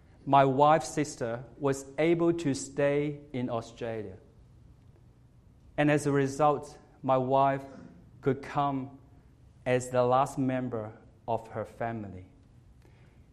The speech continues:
If I wasn't a colleague of Suzanne's in, in China, I would not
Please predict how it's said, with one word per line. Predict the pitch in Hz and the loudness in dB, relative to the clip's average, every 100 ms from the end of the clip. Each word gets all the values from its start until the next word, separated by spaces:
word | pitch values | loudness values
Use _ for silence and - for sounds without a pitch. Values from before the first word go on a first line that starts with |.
| _ | _
If | 165 147 | 0 8
I | 175 | 8
wasn't | 160 185 220 220 196 165 147 - - | 8 6 6 4 -2 -4 -8 -8 -4
a | |
colleague | 147 - - 151 151 185 170 - | -4 -4 -2 0 2 2 2 2
of | 131 131 | 0 0
Suzanne's | 127 - 131 135 143 135 117 - - | -4 -6 -6 -4 -4 -4 -8 -14 -8
in, | 120 117 - - - - | -6 -6 -10 -16 -20 -6
in | 127 | -6
China, | 127 - 135 131 113 - - - - - - | -6 -8 -8 -8 -10 -16 -20 -20 -20 -20 2
I | 151 170 | 4 6
would | 170 165 160 | 4 2 2
not | 160 165 180 - - | 2 2 2 0 -6